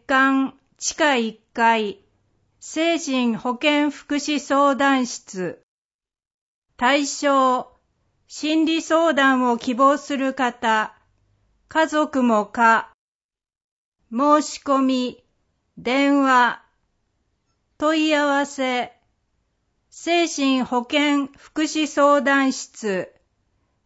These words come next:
電話、八二九の一三一一。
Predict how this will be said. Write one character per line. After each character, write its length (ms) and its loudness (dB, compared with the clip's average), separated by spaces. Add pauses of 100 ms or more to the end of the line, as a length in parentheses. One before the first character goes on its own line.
電 400 0
話、 380 2 (420)
八 460 -2
二 360 0
九 320 -2
の 440 0 (240)
一 360 -4
三 540 0
一 560 -4
一。 480 -8